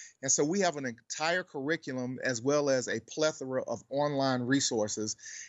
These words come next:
that individuals who graduate from,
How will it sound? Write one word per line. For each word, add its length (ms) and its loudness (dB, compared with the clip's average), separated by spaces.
that 280 4
individuals 580 2
who 160 2
graduate 680 2
from, 400 -2